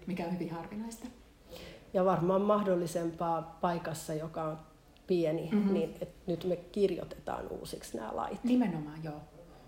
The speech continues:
Speaker 1: Joo, ja, ja, niinku, riittävän jotenkin iso tahto, niin se todella näkyy ja tuntuu.
Speaker 2: Ja semmoinen selviytymisen halu, että meidän täytyy pitää meidän porukka koossa.
Speaker 1: Mhm.
Speaker 2: Meidän täytyy, ni-,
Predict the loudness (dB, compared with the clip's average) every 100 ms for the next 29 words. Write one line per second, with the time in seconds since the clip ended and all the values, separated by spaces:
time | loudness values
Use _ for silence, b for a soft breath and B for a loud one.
0 | -6 2 4 4 0 -2 -2 -4 -8 -8
1 | -10 -10 -12 -14 -16 -16 -14 -12 -10 -10
2 | -14 B B B B -6 -4 -4 -4 -4
3 | -2 -2 -2 -2 -4 -6 -8 -8 -4 -4
4 | -4 -6 -8 -10 -14 B B 0 4 6
5 | 6 6 4 4 4 4 0 0 -2 -4
6 | -4 -2 0 0 -2 -6 -8 -8 -2 0
7 | 0 -2 -2 -2 -2 -2 -2 -2 -2 -4
8 | -2 -2 -2 -6 -10 -6 -6 -6 -6 -6
9 | -4 -4 -4 -6 -8 0 2 2 2 0
10 | 0 -2 -2 -4